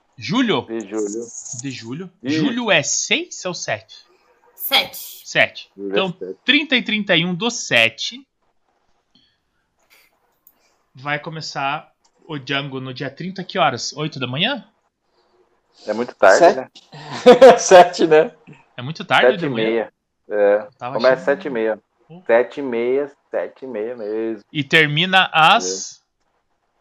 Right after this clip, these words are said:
Speaker 2: No domingo, uma e meia, duas horas. Aí eu,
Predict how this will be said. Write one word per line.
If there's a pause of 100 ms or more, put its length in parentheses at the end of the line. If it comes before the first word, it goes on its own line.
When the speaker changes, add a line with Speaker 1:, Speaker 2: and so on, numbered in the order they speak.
(120)
Speaker 2:
No
domingo, (320)
uma
e
meia,
duas
horas. (1000)
Aí
eu,